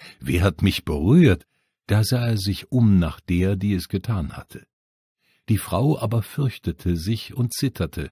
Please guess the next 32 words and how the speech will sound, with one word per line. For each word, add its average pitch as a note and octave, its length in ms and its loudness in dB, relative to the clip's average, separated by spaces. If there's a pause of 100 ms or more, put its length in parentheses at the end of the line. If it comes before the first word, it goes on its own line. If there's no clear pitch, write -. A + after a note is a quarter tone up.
(160)
denn E2+ 120 0
sie D#2 200 -2
wusste, E2 400 0
was - 200 -10
an E2 140 -4
ihr D#2 220 -6
geschehen D#2+ 480 0
war, C#2+ 240 -4 (500)
kam F2+ 640 2
und F#2+ 180 2
fiel A#2+ 340 2
vor A2 320 4
ihm F#2 280 6
nieder G#2+ 340 2
und F2 220 -2
sagte F2 340 -4
ihm G2+ 220 2
die F#2 140 0
ganze E2 440 -2
Wahrheit. - 480 -12 (560)
Er A2+ 260 4
sagte F#2 460 -2
aber E2+ 240 -4
zu - 160 -6
ihr: D#2 400 0 (480)
„Meine D#2 320 -4
Tochter, - 480 -18 (520)
dein G2 180 2
Glaube D2 500 -4
hat - 300 -18
dir B1+ 100 -10
geholfen. - 560 -14